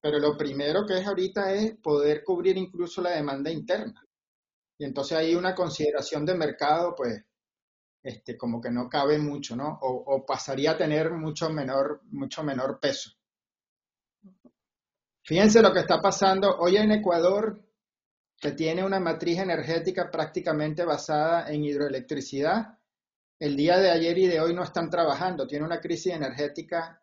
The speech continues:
terrible, porque además Colombia, que está sufriendo también con los temas de, de, de la baja, este,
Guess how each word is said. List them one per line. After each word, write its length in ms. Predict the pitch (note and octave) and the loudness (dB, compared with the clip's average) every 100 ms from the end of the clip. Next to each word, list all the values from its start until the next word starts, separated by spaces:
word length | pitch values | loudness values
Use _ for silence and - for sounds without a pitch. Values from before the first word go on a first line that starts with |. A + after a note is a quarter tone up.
| _ - | _ -8
terrible, 680 | C3+ C#3+ E3+ B2 G2+ - _ _ _ _ _ _ _ _ _ | -6 0 0 0 -6 -10 _ _ _ _ _ _ _ _ _
porque 280 | C#3+ C#3+ D3+ | -8 -4 -2
además 480 | C3+ C3 D#3 F#3+ F#3 | -2 0 2 2 2
Colombia, 500 | D#3 D3+ E3+ E3 D3+ | 0 2 2 2 0
que 80 | B2+ | -2
está 180 | - B2 | -6 -6
sufriendo 580 | D#3 - D3+ D3+ D#3 | -6 -4 0 0 0
también 400 | D#3+ D3 C#3+ D3 | -2 -2 0 -2
con 180 | D3 D#3+ | -4 -4
los 180 | D3+ - | -4 -2
temas 340 | C#3+ C#3 D#3 | -4 -2 -2
de, 360 | D#3 C3+ A2 - | -2 -4 -4 -8
de, 440 | - B2+ A#2+ A2+ - | -14 -10 -8 -8 -10
de 320 | - A2+ A#2+ A2+ | -16 -10 -8 -6
la 200 | A2+ A2+ | -6 -6
baja, 760 | A#2+ B2+ D3+ C#3+ A#2+ G#2 - _ _ _ _ _ _ _ _ | -6 -2 0 2 0 -4 -12 _ _ _ _ _ _ _ _
este, 580 | B2+ A#2+ - - G#2+ - | -8 -6 -6 -8 -8 -10